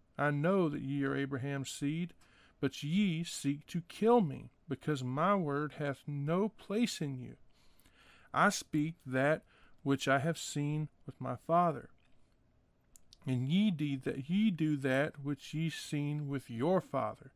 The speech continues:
They answered and said unto him, "Abraham is our father." Jesus saith unto them, "If ye were Abraham's children,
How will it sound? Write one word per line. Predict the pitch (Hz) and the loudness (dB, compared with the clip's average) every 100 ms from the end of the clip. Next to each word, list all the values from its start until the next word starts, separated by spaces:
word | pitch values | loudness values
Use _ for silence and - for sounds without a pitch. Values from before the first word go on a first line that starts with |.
| _ - - - - - _ _ _ | _ -20 -20 -20 -20 -20 _ _ _
They | 139 147 | 0 2
answered | 165 175 - 151 | 2 0 -2 -4
and | 135 131 | -4 -4
said | 185 196 | 0 0
unto | 170 131 | 0 -4
him, | 127 - | -8 -2
"Abraham | 147 165 131 135 127 | 0 2 0 -2 -4
is | 120 | 0
our | 156 185 | 2 2
father." | - 120 113 127 | -2 -8 -8 -10
Jesus | 131 143 160 139 | -4 -2 -2 -4
saith | - 147 156 - | -4 -2 -2 -2
unto | 147 - 190 | -4 0 0
them, | 160 - 139 | 0 -6 -6
"If | 127 - | -6 0
ye | 170 214 | 2 4
were | 208 160 - | 4 0 0
Abraham's | 147 190 196 214 214 | 0 2 2 0 0
children, | - - 208 190 240 | -2 -2 -2 -2 -10